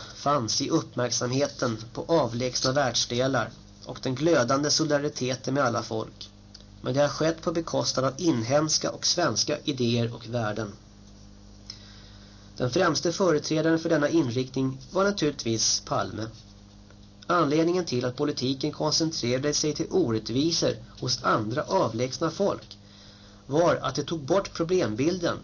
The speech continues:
från viktiga inhemska frågor och den olust som annars skulle ha fallit på politikernas lott.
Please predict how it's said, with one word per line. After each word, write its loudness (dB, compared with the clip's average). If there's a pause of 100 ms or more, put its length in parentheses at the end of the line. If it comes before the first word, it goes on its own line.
från -2
viktiga 0
inhemska 0
frågor -2 (200)
och -4
den 0
olust 2
som 0
annars 2
skulle -6
ha -6
fallit -2
på -2
politikernas -2
lott. -10